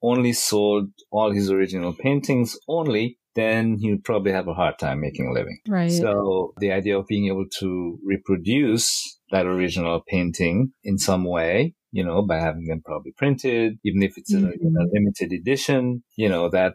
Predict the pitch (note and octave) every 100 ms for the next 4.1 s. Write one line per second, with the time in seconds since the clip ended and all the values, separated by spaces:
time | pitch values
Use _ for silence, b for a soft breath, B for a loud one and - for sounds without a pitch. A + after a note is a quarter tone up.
0 | - F#2+ - F#2+ F#2 E2 F2+ F2 - -
1 | - - F2+ F2 - F#2 E2+ D#2+ D#2 -
2 | G2+ G2 F#2+ G2 G#2 G2 G#2 G2+ F#2+ G#2
3 | G2 A2+ G3+ - A#2 F2+ F2 E2+ E2 F2
4 | E2+